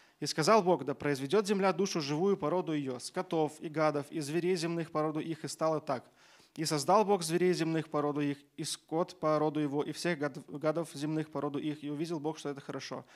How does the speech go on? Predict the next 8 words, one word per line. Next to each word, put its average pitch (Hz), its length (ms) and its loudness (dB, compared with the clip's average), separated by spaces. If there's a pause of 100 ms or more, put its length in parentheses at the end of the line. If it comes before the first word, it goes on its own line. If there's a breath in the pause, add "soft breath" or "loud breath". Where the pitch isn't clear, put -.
(300 loud breath)
И 151 60 -6
сказал 175 420 4
Бог: 147 300 -2 (220 soft breath)
«Сотворим 160 500 0
человека 156 800 0
по 139 80 -4
образу 147 420 2
нашему 160 580 -2